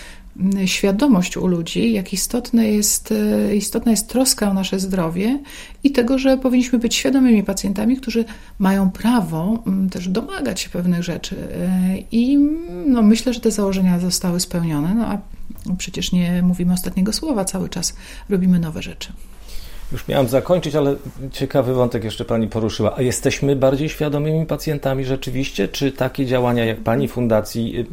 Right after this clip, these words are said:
Speaker 2: i kilku innych, kilkunastu, kilkudziesięciu, mam nadzieję, sprawiają, że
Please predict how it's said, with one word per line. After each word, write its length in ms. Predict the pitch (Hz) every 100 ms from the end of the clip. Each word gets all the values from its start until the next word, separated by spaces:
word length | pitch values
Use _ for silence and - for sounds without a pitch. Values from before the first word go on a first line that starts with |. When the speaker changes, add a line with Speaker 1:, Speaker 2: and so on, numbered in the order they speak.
| -
Speaker 2:
i 100 | 117
kilku 360 | - 139 -
innych, 340 | 165 175 107 -
kilkunastu, 540 | 98 87 117 143 -
kilkudziesięciu, 600 | - 104 101 98 135 98
mam 140 | 101 95
nadzieję, 320 | 95 95 98 - - -
sprawiają, 640 | - 120 117 120 135 131
że 280 | 120 123 123